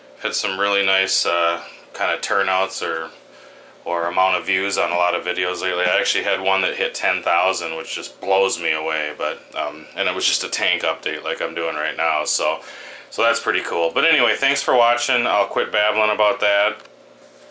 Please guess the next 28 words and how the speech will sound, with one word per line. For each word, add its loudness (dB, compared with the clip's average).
And, 2
um, 2
we -2
will 4
show 4
you 4
the 0
tanks. 2
I'll 4
just 2
start 4
up 0
here 2
where 4
I'm 2
at 2
right 2
now 2
in 2
my 2
office 2
with -4
the -2
hundred 0
fifty -4
gallon 2
discus 0
tank, 0